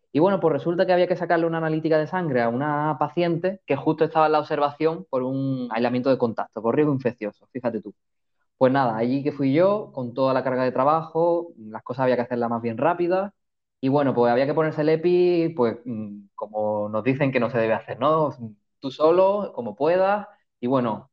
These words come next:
lo hice bien, pero parecía un EPI casero, ¿no? De aquella manera.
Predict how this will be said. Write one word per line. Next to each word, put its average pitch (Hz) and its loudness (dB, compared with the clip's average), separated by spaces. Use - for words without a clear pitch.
lo 117 0
hice 143 2
bien, 190 2
pero 131 4
parecía 127 2
un 147 0
EPI 135 -4
casero, 107 -6
¿no? 175 -2
De 120 -2
aquella 127 0
manera. 110 -6